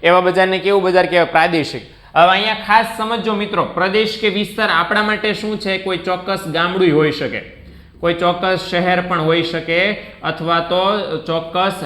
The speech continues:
રાજ્ય પણ હોઈ શકે. ઓકે? એટલે ગામ, શહેર અથવા તો રાજ્ય, એને આપણે પ્રદેશમાં સમાવીએ છીએ. દાખલા કે ગુજરાત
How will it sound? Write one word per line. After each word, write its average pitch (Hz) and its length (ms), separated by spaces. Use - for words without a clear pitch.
રાજ્ય 143 460
પણ 180 220
હોઈ 156 240
શકે. 151 280
ઓકે? 165 260
એટલે 156 460
ગામ, 190 580
શહેર 196 440
અથવા 170 380
તો 180 140
રાજ્ય, 160 440
એને 190 200
આપણે 202 220
પ્રદેશમાં 185 640
સમાવીએ 160 400
છીએ. 143 140
દાખલા 160 260
કે 180 100
ગુજરાત 175 440